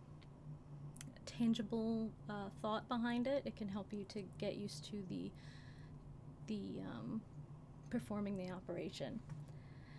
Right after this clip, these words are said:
So let's just do a few of 'em. Get used to it. Um, it takes practice. So negative four plus negative six. They have the same sign. Okay, when they have the same sign, you just add the number part. So four plus six is ten.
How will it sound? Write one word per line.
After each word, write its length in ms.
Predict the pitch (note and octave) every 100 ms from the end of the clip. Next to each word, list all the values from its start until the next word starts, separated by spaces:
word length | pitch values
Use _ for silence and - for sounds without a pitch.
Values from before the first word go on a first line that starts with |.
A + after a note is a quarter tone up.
| - -
So 400 | - C4+ C4 - - - - -
let's 160 | E4 F#4+
just 140 | G#4
do 120 | E4
a 40 | D4
few 140 | C4+
of 80 | B3+
'em. 120 | D4+ G4 - - - - - - -
Get 120 | A#3+
used 280 | A#3+ A#3 -
to 140 | B3+
it. 180 | D#4 E4 -
Um, 460 | A3 G#3+ G#3 G3+ -
it 100 | G#3+ -
takes 320 | - B3 - -
practice. 600 | A#3+ G#3+ - F4 - - - - - - -
So 360 | - A#3 A3+ A3+ - - - - -
negative 380 | C4 D4 E4+ F4+ -
four 240 | C#4+ C#4+
plus 260 | C#4+ A#3+ A#3+
negative 300 | A#3 A3 G#3+
six. 420 | - - - - - - -
They 80 | A#3
have 100 | A#3
the 60 | A3+
same 220 | C4+ C4+
sign. 320 | B3+ E3+ - - - - - - - - - -
Okay, 160 | - G#3+
when 140 | G3+
they 60 | G3+
have 100 | G#3
the 60 | A#3
same 200 | B3+ C4+
sign, 260 | C4+ C4+
you 80 | B3+
just 160 | G#3+ -
add 200 | G3+ G#3
the 60 |
number 280 | B3+ A3+ A3
part. 320 | A3 G#3+ A#3+ - - - - - - - -
So 260 | - A3+
four 320 | G#3+ - G#3+ G#3+
plus 220 | - -
six 340 | - C#4 -
is 140 | A#3 -
ten. 380 | - A3 C4